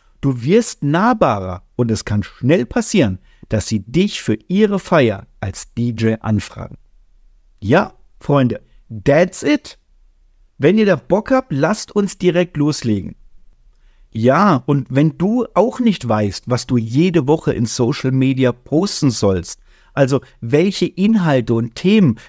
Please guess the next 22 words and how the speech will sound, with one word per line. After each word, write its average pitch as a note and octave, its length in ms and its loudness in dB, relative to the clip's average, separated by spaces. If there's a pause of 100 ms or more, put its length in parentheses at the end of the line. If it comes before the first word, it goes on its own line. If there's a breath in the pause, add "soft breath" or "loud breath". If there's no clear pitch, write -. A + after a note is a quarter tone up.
(160 loud breath)
deine F#3 280 2
potenziellen D3+ 720 -2
Kunden E3+ 460 0
wirklich D#3+ 440 -2
ansprechen, C3+ 800 0 (420)
welche D3 300 0
spannend G#3+ 580 0
sind G#2+ 400 0 (320)
und C#3+ 220 0
welche D#3+ 420 2
die C#3+ 140 -6
Interaktion F3+ 800 0
fördern, G#2 600 -2 (400)
dann D#3+ 340 0
habe A2 220 -2
ich - 180 -6
jetzt - 640 0
die G#2+ 100 -2
perfekte - 600 -2
Lösung A#2+ 420 2
für G2 180 -4
euch. - 300 -14